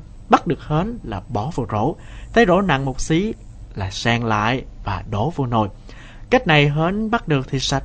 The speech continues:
hơn, nhưng mà chỉ bắt được mỗi hến, ừm, cũng không nhiều như là cách thứ nhất. Trong hai cách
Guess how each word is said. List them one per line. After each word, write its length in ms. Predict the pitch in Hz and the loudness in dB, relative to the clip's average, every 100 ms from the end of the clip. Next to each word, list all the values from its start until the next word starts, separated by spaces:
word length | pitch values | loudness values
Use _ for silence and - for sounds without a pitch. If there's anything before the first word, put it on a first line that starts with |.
| - | -2
hơn, 320 | 151 151 139 - - - | 2 4 2 -2 -12 0
nhưng 160 | 226 | 2
mà 100 | 208 | 4
chỉ 160 | 180 180 | 2 2
bắt 240 | 208 247 | 2 2
được 160 | 160 135 | 0 -2
mỗi 240 | 127 139 | 0 0
hến, 420 | 170 165 180 226 233 - - | 2 0 0 -2 -6 -12 -12
ừm, 300 | 117 113 107 107 | -6 -4 -4 -4
cũng 160 | 127 151 | -2 2
không 280 | 160 160 | 2 4
nhiều 420 | 143 123 113 101 98 - | 4 2 2 -2 -8 -4
như 160 | 135 143 | 0 0
là 140 | 117 - | 0 -4
cách 140 | 165 | -4
thứ 100 | - | -2
nhất. 220 | 180 214 247 - - - - - | 2 2 2 -4 -14 -16 -16 2
Trong 120 | 208 | 2
hai 180 | 196 190 | 4 2
cách 220 | - 226 | 4 0